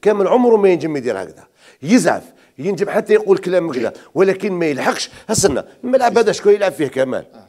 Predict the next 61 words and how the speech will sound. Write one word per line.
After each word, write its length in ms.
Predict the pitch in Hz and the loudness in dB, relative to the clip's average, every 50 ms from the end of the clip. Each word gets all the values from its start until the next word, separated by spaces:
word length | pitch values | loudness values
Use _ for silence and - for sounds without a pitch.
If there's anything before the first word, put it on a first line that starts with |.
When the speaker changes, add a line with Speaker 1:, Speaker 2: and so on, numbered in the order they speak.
| _ | _
Speaker 1:
الملعب 360 | 156 196 226 208 190 180 131 151 | -4 -2 0 0 0 0 0 0
هذا 160 | 151 131 120 | -2 -2 -4
شكون 180 | - - 156 | -4 -4 -2
يلعب 160 | 175 - - - | 0 0 0 0
Speaker 2:
فريقه 140 | - - | -2 -4
Speaker 1:
فيه؟ 60 | 160 147 | -6 -6
Speaker 2:
يلعب 160 | 139 135 - | -8 -12 -12
فيه. 120 | - 233 | -12 -2
Speaker 1:
لا، 220 | 247 269 277 277 269 | 2 4 4 4 4
لا، 200 | 254 254 214 185 | 4 4 2 2
من 180 | 165 208 202 | 2 0 0
غير 220 | 185 160 233 233 170 | 2 2 2 2 2
فريق، 400 | - 226 214 196 175 147 - - - - _ | 2 0 2 2 0 -2 -4 -8 -16 -20 _
شبان 480 | - - - 254 214 156 220 247 233 208 | -10 -6 -4 -4 0 2 2 4 4 2
مساكن، 460 | 190 - - 214 202 - - 143 113 - - - - | 0 0 0 0 0 0 -2 -4 -6 -8 -12 -10 -4
واش 200 | 277 277 - - | -2 -2 -2 -2
ليماج 360 | 247 233 233 214 214 254 240 165 | -2 0 0 2 2 2 2 2
اللي 120 | 190 226 | 4 4
أنا 80 | 220 220 | 4 4
نشوفه 260 | - 214 208 196 190 | 4 4 2 0 2
فيها؟ 300 | - 180 156 143 - - - - - _ - | 2 2 2 2 0 -2 -8 -20 -20 _ -12
اسكو، 640 | 254 262 269 254 240 233 226 226 240 233 - - 233 226 | -8 -6 -6 -6 -6 -8 -6 -4 -4 -4 -6 -4 -2 -2
اسكو 400 | 220 208 - 208 220 - - - | 0 0 0 0 -2 -2 0 0
Speaker 2:
جيد. 100 | 147 135 | 0 0
Speaker 1:
سي 100 | 185 214 | 0 2
دي 240 | 165 214 214 202 | 4 4 6 6
زيماج 520 | 185 165 170 139 143 185 190 196 247 240 202 | 4 2 -2 -4 0 0 2 2 2 2 2
اللي 140 | 165 202 196 | 0 -2 -2
تشوف 260 | - - 208 160 147 | 0 -2 -4 -2 -2
فيهم؟ 280 | 196 214 240 247 226 - - - - - 165 | -2 0 0 -2 -4 -6 -10 -18 -4 0 0
رانا، 340 | 190 208 202 208 202 202 202 - 190 | 2 2 2 0 -2 -2 -2 0 0
رانا، 240 | 202 226 214 208 202 - 185 185 185 202 208 208 214 | 2 2 0 -2 -2 -2 -2 -2 -2 -2 -4 -4 -4
رانا 340 | 208 208 233 240 247 226 226 | -2 -2 -4 -4 -8 -10 -8
الفوتبول 380 | 233 185 160 190 143 196 220 196 | -8 -8 -8 -6 0 0 2 2
Speaker 2:
جيد. 220 | - 233 226 208 | 4 2 2 2
Speaker 1:
خلاص 340 | - - 180 214 190 156 - | 0 0 0 0 0 0 0
كمال، 320 | - 160 156 160 165 143 | -2 -2 0 0 0 -2
ما 340 | - - - - 101 - - | -2 -4 -10 -12 -4 -2 -2
Speaker 2:
جيد. 100 | - - | -2 0
Speaker 1:
بقاتش، 280 | - 226 190 - - 147 | 2 2 2 2 0 -2
والله 160 | 160 180 156 | -2 0 2
ما 140 | 147 165 175 | 2 2 0
بقات. 280 | 175 - 107 - - | 2 0 -2 0 0
أنا 140 | 151 160 170 | 0 0 0
Speaker 2:
سؤالي 300 | - - - - 269 277 | 2 2 2 4 4 4
Speaker 1:
بور 80 | 269 262 | 4 4
Speaker 2:
الذي 140 | 226 240 247 | 4 4 2
Speaker 1:
ما 60 | 240 | 2
Speaker 2:
أطرحه 200 | 247 254 226 233 | 4 2 2 2
Speaker 1:
عنديش 160 | 226 240 226 | 2 2 2
Speaker 2:
طبعًا 180 | 185 170 160 160 | 0 0 -2 -2
لرئيس 440 | 151 160 170 180 170 175 170 - | 0 0 0 2 0 0 -2 -2
مجلس 280 | 170 165 151 143 135 151 | -6 -6 -6 -6 -8 -8
إدارة 240 | 170 - 160 151 147 | -4 -2 0 0 0
Speaker 1:
سامحني. 160 | - - 165 | -2 -4 -4
Speaker 2:
أهلي 140 | 151 147 147 | -2 -2 -2
برج 260 | 127 156 151 123 131 | -2 -2 -4 -4 -4
بوريج، 600 | 123 156 - - 156 170 160 143 120 - - - | -4 -2 -2 0 0 0 -2 -2 -2 -4 -8 -12
الشاب، 680 | 117 110 107 95 104 117 - - - 190 160 139 120 127 | -10 -10 -10 -10 -10 -10 -8 -4 -2 0 0 0 -2 -4
رئيس 380 | 131 139 131 147 147 - - 151 | -6 -6 -6 -6 -6 -6 -8 -10
الشاب 400 | - - - 180 127 107 - | -8 -4 -2 -2 -2 -2 -4